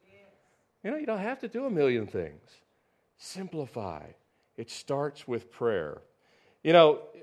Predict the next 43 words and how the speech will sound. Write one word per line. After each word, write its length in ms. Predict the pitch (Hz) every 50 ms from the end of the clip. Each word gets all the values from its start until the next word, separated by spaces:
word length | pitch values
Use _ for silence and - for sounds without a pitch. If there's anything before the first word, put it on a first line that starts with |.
| - _ _ _ _ _ -
as 140 | 147 127 120
we 100 | 139 135
look 160 | 147 156 139
at 80 | 143
this 140 | 127 117 -
first 420 | - - 147 139 127 - - - - - - _ _ _ _ _ _ _ _
verse, 460 | - 143 143 135 113 101 101 - -
"Now 140 | 127 117 113
it 80 | 110 -
came 260 | - 139 139 135 131
to 80 | 127
pass 380 | - - 131 127 127 127 127 123
in 60 | -
those 180 | 123 120 117 117
days 240 | - 127 127 120 113
he 60 | 110
went 180 | 98 113 117
out 180 | 127 131 - -
to 60 | - 131
the 80 | 117
mountain." 640 | 110 107 104 104 110 120 120 - - 127 120 123 123 - _ _ _ _ _ _ _ _ _ _ _ _ _ _ 101
Jesus 420 | 104 127 135 127 110 127 120 -
would 120 | 117 120
often 480 | 107 101 113 127 127 - - 117 110 104
do 200 | 98 113 113 113
this. 380 | 101 101 92 92 104 - - -
He 120 | - 135
would 340 | 131 131 123 110 107 101 -
go 580 | 170 170 185 190 196 202 196 196 190 185 175 185 - _ _ _ _ _ _ -
and 220 | - 120 120 107
be 100 | 127 123
alone 540 | 117 110 101 95 98 107 110 120 120 120 117
in 120 | 107 95
prayer. 280 | 90 - 104 95 82 82
How 160 | 113 180 254
many 240 | 311 349 339 269 151
of 120 | 123 101
you 120 | 110 107 98
really 340 | 87 87 104 117 127 139 123
get 180 | 98 123 117
alone 680 | 95 - - - - 95 110 127 131 113 90 80 78
in 120 | 82 85 76
prayer? 480 | - - 92 92 95 95 - - -